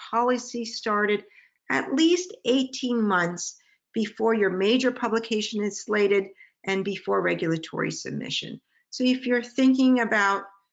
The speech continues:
um, that you have a regulatory approval ready, um, or your publication is coming out, you know, of course, sooner is better.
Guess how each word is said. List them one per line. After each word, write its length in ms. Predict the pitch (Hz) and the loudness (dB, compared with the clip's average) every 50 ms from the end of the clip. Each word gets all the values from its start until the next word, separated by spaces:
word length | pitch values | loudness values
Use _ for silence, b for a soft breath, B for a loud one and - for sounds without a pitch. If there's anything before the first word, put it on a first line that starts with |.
| _ _ _ _ - | _ _ _ _ -10
um, 180 | 180 175 180 180 | -8 -8 -6 -6
that 200 | 185 175 - - | -6 -8 -8 -10
you 60 | 190 | -8
have 200 | - 220 214 220 | -4 -4 -2 -2
a 40 | 220 | 0
regulatory 640 | 220 220 208 214 214 220 208 208 - 214 214 202 | 0 0 0 0 -2 -2 -4 -4 -4 -4 -2 0
approval 720 | 196 185 190 - - 208 208 190 190 202 202 202 202 220 214 | 0 -2 -2 -4 -6 -6 -4 -4 -4 -4 -4 -4 -6 -6 -6
ready, 520 | - 208 208 202 202 196 196 190 190 - b b b b b b b _ - | -4 -2 0 0 2 2 2 0 -2 -6 b b b b b b b _ -6
um, 320 | 170 170 165 165 170 160 160 | -4 -2 -2 -2 -4 -4 -4
or 140 | - 175 175 | -4 -2 -2
your 140 | 175 170 | -2 -2
publication 680 | - - - 220 214 220 214 - - 202 196 - - 202 | -4 -6 -6 -4 -4 -4 -4 -2 -2 -2 -2 -2 -2 -4
is 140 | 196 185 - | -4 -6 -6
coming 420 | - - 185 185 185 180 180 190 | -8 -8 -6 -6 -6 -4 -4 -2
out, 240 | 185 180 175 175 - B B B B B B B B B _ _ _ _ _ _ _ _ _ _ - | 0 0 0 -2 -4 B B B B B B B B B _ _ _ _ _ _ _ _ _ _ -4
you 80 | 202 196 | -2 -2
know, 80 | 202 | -2
of 140 | 202 - - | -2 -4 -4
course, 420 | - - 294 277 262 262 254 - - | 0 2 4 4 4 2 0 -4 -4
sooner 340 | - 269 254 254 254 254 254 | 0 2 4 4 6 6 4
is 180 | 247 247 233 240 | 4 2 0 -2
better. 500 | - 185 165 156 160 170 190 208 214 | -2 0 0 0 0 -2 -4 -6 -8